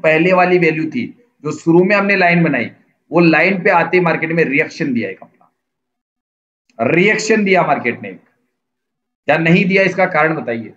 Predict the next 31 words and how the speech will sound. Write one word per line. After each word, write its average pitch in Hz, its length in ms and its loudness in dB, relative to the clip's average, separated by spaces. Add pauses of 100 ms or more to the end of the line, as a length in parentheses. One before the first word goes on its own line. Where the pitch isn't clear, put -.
(1400)
दिया 143 420 -2
या 240 140 2
नहीं 226 220 4
दिया, 233 220 4
कारण 208 280 0
बताइए 180 360 2
पहले। 123 240 -4 (1200)
मैं 135 80 0
आपसे 175 300 2
पूछ 247 260 0
रहा 233 100 6
हूं, 175 80 0
क्या 208 200 2
बोल 220 200 4
रहा 233 60 4
हूं 226 60 4
उसको 233 160 0
समझे 202 320 0
कि 233 100 -2
नहीं 220 120 2
समझे? 147 360 -4 (1900)
नहीं 196 480 2
देगा, 196 360 4 (2000)
नहीं 175 440 0
देगा 160 280 2
reaction। 110 400 -6
पूछिए 175 320 0
क्यों? 233 280 4
दे 190 160 2
चुका 180 260 -4
already। 101 360 -2